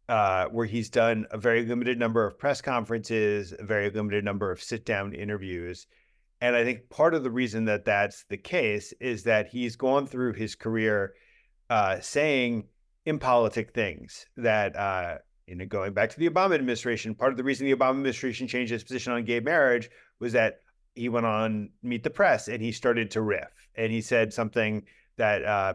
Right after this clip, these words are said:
became policy unintentionally so. And I think there are various moments, like when he goes to, uh, Poland, uh, at the beginning of the Ukraine war, and he starts to talk about how,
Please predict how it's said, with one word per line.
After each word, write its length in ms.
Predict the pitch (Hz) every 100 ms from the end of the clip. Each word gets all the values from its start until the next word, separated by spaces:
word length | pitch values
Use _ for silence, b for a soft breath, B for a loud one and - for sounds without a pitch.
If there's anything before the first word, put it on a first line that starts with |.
| -
became 540 | 110 123 117 107 104 - -
policy 680 | 143 147 120 127 110 104 - 117
unintentionally 840 | 113 107 110 110 110 104 101 80
so. 440 | - 131 92 82 -
And 100 | 120
I 60 |
think 200 | 120 147 B B B 123
there 80 |
are 40 | 123
various 400 | 139 135 131 110
moments, 380 | 131 131 151 131
like 160 | 117
when 120 | 117
he 120 | 107 107
goes 240 | 104 98
to, 240 | 110 101 -
uh, 240 | 104 92 - _
Poland, 680 | 117 113 123 120 120 113 101 -
uh, 40 |
at 360 | 101 90 87 -
the 60 |
beginning 360 | 98 107 107 107
of 80 | 98
the 60 | 107
Ukraine 420 | 104 117 107 131
war, 300 | 196 165 107
and 80 | 107
he 80 |
starts 300 | 107 127 113
to 100 | -
talk 280 | 110 127 117
about 220 | 113 104
how, 220 | 101 107